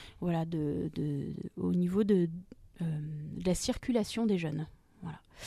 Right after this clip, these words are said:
Euh, du coup, ça va avoir des modifications forcément sur notre façon de travailler. Ça nous, ça impliquera le fait de, d'avoir à plus aller à l'extérieur, dehors, et, et à nous rendre, euh, disponibles sur, euh, l'espace public en fait, pour les jeunes.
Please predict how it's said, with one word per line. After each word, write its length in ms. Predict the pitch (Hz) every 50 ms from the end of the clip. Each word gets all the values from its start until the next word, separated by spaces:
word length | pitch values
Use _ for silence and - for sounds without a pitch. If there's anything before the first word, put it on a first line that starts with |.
| - - - - - - - -
Euh, 800 | 208 202 190 190 185 185 185 185 180 180 180 175 175 175 180 180
du 180 | 180 196 226
coup, 240 | - - 269 302 320
ça 240 | 320 - - 214 190
va 140 | 170 170 170
avoir 260 | 170 175 175 180 180
des 80 | 185
modifications 720 | 180 190 196 208 214 233 - - - 233 208 - - 247 254
forcément 480 | - - 208 - - 220 214 220 240
sur 160 | 247 - - 202
notre 220 | 190 185 - -
façon 240 | - 202 - - 247
de 60 | 247
travailler. 520 | - - 233 214 214 208 202 220 254 294 - - - - - - - - - -
Ça 160 | - - 180
nous, 240 | 180 180 170 170 175
ça 180 | - - 185
impliquera 440 | 175 175 - - 190 - - 226 233
le 60 | 240
fait 220 | 202 - - 226 -
de, 280 | 202 175 180 180 175 165
d'avoir 460 | 160 160 170 160 175 190 208 202 190
à 180 | 175 170 165 156 - - - - _ _ - -
plus 240 | - - 208 - 233
aller 280 | 220 190 185 180 - -
à 80 | - 185
l'extérieur, 920 | 190 214 - - - - 202 185 180 175 180 196 233 247 254 262 247 - _ _ - 170
dehors, 440 | 175 180 185 190 202 226 240 240 -
et, 280 | - 170 165 160 160 - - - - - - - - -
et 380 | - 190 190 180 185 180 - - -
à 80 | 170
nous 180 | 180 185 185 180
rendre, 320 | 190 202 214 226 214 196 190
euh, 140 | 170 160 170 - - - _ -
disponibles 720 | 175 170 185 196 - - - 214 202 196 202 220 240 233 -
sur, 340 | - - - 214 214 202 202
euh, 160 | 190 180 170
l'espace 380 | 175 208 220 - - 220 -
public 400 | - - - 180 185 214 226 -
en 60 | - 180
fait, 180 | - 196 190 - -
pour 120 | - 196
les 120 | 185 180 180
jeunes. 260 | 175 160 160 165